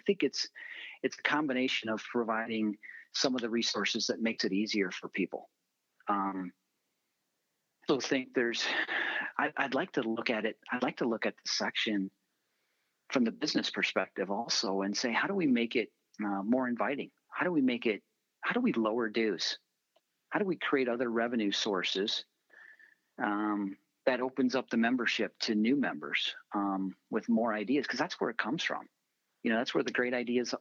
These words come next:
come from, is the ideas. And, and with A E H, uh, who now is, is kind of helping manage and run the association, I think there's resources there, um,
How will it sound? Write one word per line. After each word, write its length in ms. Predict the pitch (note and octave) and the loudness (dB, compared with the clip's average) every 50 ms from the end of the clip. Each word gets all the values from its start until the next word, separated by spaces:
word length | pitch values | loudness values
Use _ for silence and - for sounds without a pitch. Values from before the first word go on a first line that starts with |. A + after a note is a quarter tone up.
| _ - | _ -2
come 200 | - - C#3+ E3+ | -2 -2 -2 -2
from, 260 | - - G#2 F#2+ G2 | -2 -2 0 0 0
is 120 | G2+ G2+ - | -2 0 0
the 80 | A2+ | 0
ideas. 480 | G2+ G2+ G2 A#2 B2+ B2+ A2+ G#2+ G#2 - | 0 0 2 2 2 2 2 0 0 0
And, 300 | B2 A2+ A2+ G#2+ A2 - - - | 0 0 0 0 -2 -4 -6 -2
and 180 | C3 C3 C3 C3+ | 0 2 4 4
with 160 | D3+ - - | 2 2 0
A 60 | D#3+ | 0
E 360 | F#3 G3+ F3 B2+ A#2 B2+ C#3 B2+ | 2 2 4 4 4 4 2 2
H, 280 | - - - - - - - | 2 0 0 0 0 -2 -2
uh, 280 | A2+ A2 A2 A2 G#2+ A2 - | 0 2 2 2 0 0 0
who 80 | - B2 | 0 0
now 300 | A2+ A#2 A#2+ A#2+ A#2 A2+ | 2 2 0 0 0 0
is, 200 | G#2+ G#2 - - - - - - - - - - | -2 -2 -2 -4 -6 -10 -14 -12 -12 -12 -12 -6
is 60 | - | -2
kind 180 | - C#3 B2+ A#2+ | 0 0 2 0
of 80 | A2+ | 0
helping 360 | - B2+ B2 - - A#2 A2+ G#2+ | 0 -2 -2 0 0 0 2 2
manage 480 | A2+ B2 C3 C#3+ C3 A2+ - - - - | 4 4 4 2 2 0 -2 -4 -4 -2
and 140 | A#2+ G#2+ | -2 0
run 160 | A#2 B2 C#3 D3+ | 0 2 2 2
the 100 | C3+ A2+ | 2 0
association, 540 | - - A2 G2 - - A2+ G#2+ - A#2+ | 0 -2 -2 0 0 0 0 -2 -2 -2
I 40 | A#2+ | -4
think 140 | - - - | -6 -8 -4
there's 200 | - F2 - - | -2 -2 -2 0
resources 580 | B2 B2 B2+ - - C#3+ C#3 - - - A#2 - | 0 0 0 0 0 -2 -2 0 0 -2 -2 0
there, 320 | B2 A2+ G#2+ A2 G#2 F#2+ - _ _ _ _ _ _ _ _ _ _ _ _ _ _ - A2 | 0 0 0 0 -2 -4 -8 _ _ _ _ _ _ _ _ _ _ _ _ _ _ -8 -4
um, 400 | A2 G2+ G2 F#2+ F#2+ F#2+ G2 | -2 -2 -2 -2 -2 -4 -6